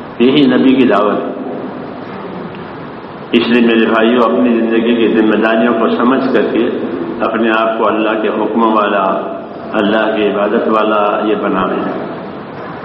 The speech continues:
اس لیے اس قسم کی مجلسیں ہوتی ہیں اور مختلف قسم کے زمانے آتے ہیں، رمضان آوے گا اور حج کا زمانہ آوے گا، ایسے اوقات۔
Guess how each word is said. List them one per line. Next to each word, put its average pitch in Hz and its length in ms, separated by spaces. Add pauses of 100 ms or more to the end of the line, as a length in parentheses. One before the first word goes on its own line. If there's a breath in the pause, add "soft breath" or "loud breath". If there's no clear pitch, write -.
(260)
اس 113 160
لیے 117 460 (100)
اس 120 180
قسم 123 260
کی 120 80
مجلسیں 117 520
ہوتی 113 380
ہیں 110 240 (420)
اور 110 160
مختلف 120 600
قسم 127 260
کے 123 140
زمانے 117 460
آتے 110 160
ہیں، 113 160
رمضان 107 340
آوے 104 320
گا 101 180 (560)
اور 110 240 (1400)
حج 131 220
کا 123 80
زمانہ 113 400
آوے 107 360
گا، 104 200 (920)
ایسے 123 420
اوقات۔ 107 560